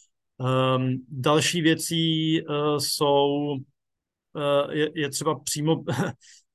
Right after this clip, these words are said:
pomoc, kterou, eh, nějaký vtipálek, ale velice trefně na Twitteru označil jako akce Čuník pro Ukrajinu. Protože oni další věc, kterou tam dělají, je, že místní učitelky, eh, vybírají, eh, peníze, eh, za ty koupí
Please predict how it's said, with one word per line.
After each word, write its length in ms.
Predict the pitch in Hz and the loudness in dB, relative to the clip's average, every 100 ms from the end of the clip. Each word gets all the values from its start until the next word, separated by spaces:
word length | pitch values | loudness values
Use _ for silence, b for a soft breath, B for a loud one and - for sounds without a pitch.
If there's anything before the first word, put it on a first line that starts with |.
| _ | _
pomoc, 360 | 160 160 185 - | 2 6 6 4
kterou, 400 | 175 185 180 175 | 6 8 8 6
eh, 340 | 160 160 156 | 2 2 0
nějaký 440 | 160 160 160 175 180 | -2 -2 -2 -4 -6
vtipálek, 640 | - 151 170 160 175 175 | -4 2 4 4 2 2
ale 140 | 165 | 0
velice 320 | 165 185 190 202 | 4 4 4 0
trefně 360 | 202 202 185 | 0 -2 0
na 100 | 143 | 0
Twitteru 360 | 139 160 165 180 | 0 -2 0 0
označil 480 | 143 160 156 170 165 | 0 0 0 0 0
jako 200 | 156 170 | 0 -4
akce 240 | - 180 | -2 -4
Čuník 360 | - 165 175 170 | 0 2 2 0
pro 140 | 165 | -4
Ukrajinu. 520 | 180 170 143 131 123 120 _ b b _ | -4 2 2 2 -2 -6 _ b b _
Protože 320 | 143 135 147 | -8 -2 0
oni 140 | 165 170 | 2 2
další 300 | 151 151 175 | 2 2 0
věc, 140 | 175 | -2
kterou 200 | 131 165 | 0 -4
tam 180 | 165 165 | 0 2
dělají, 320 | 147 151 170 | 2 2 2
je, 260 | 139 131 151 | 4 4 2
že 220 | 147 165 | 0 -2
místní 680 | 147 139 - 180 175 147 131 | 0 -4 -4 -4 -2 -2 -4
učitelky, 800 | - 151 135 143 139 151 151 170 190 147 | -6 -6 2 2 2 2 0 0 -8 -8
eh, 180 | 151 143 | -2 -2
vybírají, 840 | 135 131 143 160 156 156 160 160 | -2 -2 0 2 2 2 2 -2
eh, 280 | - 135 127 | -2 0 0
peníze, 600 | 131 127 151 147 180 196 | 0 -2 -2 0 2 2
eh, 760 | 214 - _ _ 143 139 143 139 | -2 -8 _ _ -2 2 4 2
za 140 | 135 | 0
ty 140 | 147 | -2
koupí 540 | 156 160 160 160 123 | 0 0 0 -2 -2